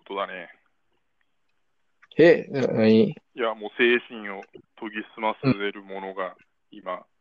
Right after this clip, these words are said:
Speaker 2: うん。
Speaker 1: 見出せてないから。
Speaker 2: <laughs> でも、案外それは家事とか料理の中にもあるのかもね、楽しみ方は。
Speaker 1: 楽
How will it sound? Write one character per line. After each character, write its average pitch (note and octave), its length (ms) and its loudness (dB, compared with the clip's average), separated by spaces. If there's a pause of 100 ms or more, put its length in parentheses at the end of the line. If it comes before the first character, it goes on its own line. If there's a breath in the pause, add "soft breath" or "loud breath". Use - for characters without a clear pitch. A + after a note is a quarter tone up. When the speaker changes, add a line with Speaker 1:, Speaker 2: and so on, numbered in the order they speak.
(100)
Speaker 2:
う C#3 80 2
ん。 A#2+ 100 0 (180)
Speaker 1:
見 G2+ 240 -14
出 G2+ 160 0
せ G2 80 -6
て F#2 140 -8
な F2+ 140 -4
い F#2 40 -6
か - 140 -6
ら。 F#2 180 -6 (2000)
Speaker 2:
<laughs> - 580 0 (1700 loud breath)
で B3 120 8
も、 E3+ 140 12 (160)
案 A#3 320 10
外 B3 240 10
そ G#3 140 8
れ E3+ 60 12
は D3+ 100 8
家 F#3+ 200 6
事 E3+ 260 6 (240)
と A#2 100 0
か B2 120 8
料 D3 300 12
理 A#2 100 6
の A2 120 6
中 A2+ 260 8
に A2+ 100 6
も G#2+ 220 2 (400)
あ B2 120 8
る B2+ 120 8
の A2 120 8
か F#2+ 120 4
も E2 80 0
ね、 E2+ 140 -4
楽 A#2+ 240 8
し A#2 120 4
み A2+ 100 6
方 G#2+ 300 4
は。 - 200 4 (1160)
Speaker 1:
楽 E3 300 0